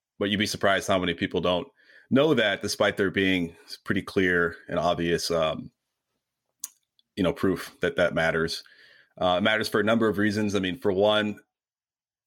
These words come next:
the ability to hit the ball at high speeds correlates directly to, to success and, and batted ball quality, right? So the abi-, the ability to hit a ball and not get caught by a defender, or hit a ball and have it go over the fence,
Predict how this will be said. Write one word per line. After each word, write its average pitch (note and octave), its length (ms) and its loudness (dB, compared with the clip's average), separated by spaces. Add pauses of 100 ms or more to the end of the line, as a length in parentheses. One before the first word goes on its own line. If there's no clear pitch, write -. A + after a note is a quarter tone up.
(360)
the A2+ 80 0
ability G#2 360 2
to F2 100 -2
hit G#2+ 140 -4
the F2 80 -4
ball F#2+ 220 0
at F2+ 80 -2
high G2 120 0
speeds A2 560 -2
correlates F#2 420 0
directly F2+ 460 -2
to, F2 560 -2
to F2 80 -8
success G#2 560 -2
and, F2 140 -2
and D#2+ 360 -6
batted F2 280 0
ball F2 180 0
quality, G2+ 460 0
right? G#2 280 2
So F2+ 160 -2
the F2 140 -4
abi-, F2 280 -4
the F#2 120 -4
ability F#2 340 2
to D#2+ 220 -2 (1120)
hit B2+ 200 0
a B2 60 0
ball A2+ 380 4
and F#2+ 240 -2
not G2+ 180 0
get G2 140 -6
caught G2+ 240 -4
by F#2+ 120 4
a F2+ 40 0
defender, G2 460 0
or F2+ 40 2
hit F#2+ 100 0
a F#2 40 0
ball F2+ 180 2
and F2 80 2
have F2+ 100 -4
it F2+ 60 -6
go F2 140 -4
over E2+ 160 -6
the E2 60 -10
fence, F2+ 440 -6